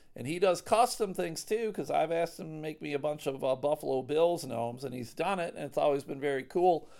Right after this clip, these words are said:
I'm actually giving away one right now over on Twitter, so follow me at Stu McAllister. Not Steve McAllister, Stu McAllister.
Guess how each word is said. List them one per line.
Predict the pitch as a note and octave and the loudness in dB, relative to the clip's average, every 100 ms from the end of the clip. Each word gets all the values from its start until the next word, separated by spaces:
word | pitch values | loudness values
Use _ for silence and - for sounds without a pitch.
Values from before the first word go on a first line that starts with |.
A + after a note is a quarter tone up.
| - | -18
I'm | - D3 | -8 -2
actually | D#3 - D#3+ | -2 -2 -6
giving | C3+ D#3 D3+ | -2 0 0
away | C#3 D3+ F3 | 2 2 2
one | D#3+ C#3+ | 2 0
right | C3 D3 D3 | 2 0 0
now | E3 D#3 C#3+ | -2 0 2
over | C#3+ C#3+ C#3 | 2 2 2
on | C3+ | 2
Twitter, | - - E3+ E3 D#3 | 0 2 4 4 2
so | - - | -4 -2
follow | D#3+ D3 C#3+ | 4 4 4
me | C#3+ C3+ - | 0 -6 -2
at | D#3 E3 C#3+ - | 2 4 2 -6
Stu | - - D#3 | -10 -4 -4
McAllister. | C#3+ C3+ - D#3+ E3 D3+ - B2 C#3 - _ _ - - | -4 -8 -4 0 2 0 -2 -4 -4 -8 _ _ -20 -4
Not | C3+ D#3+ - | -2 -2 -4
Steve | - F3 F3+ E3 | -8 -6 -4 -6
McAllister, | B2+ - A#2+ A#2+ A#2+ - C3 C#3 | -8 -4 -2 -2 -6 -6 -6 -6
Stu | - - E3+ F3 | -8 -6 0 0
McAllister. | C#3+ A2+ A2 G#2 G2 - - | 0 -4 -4 -4 -6 -8 -10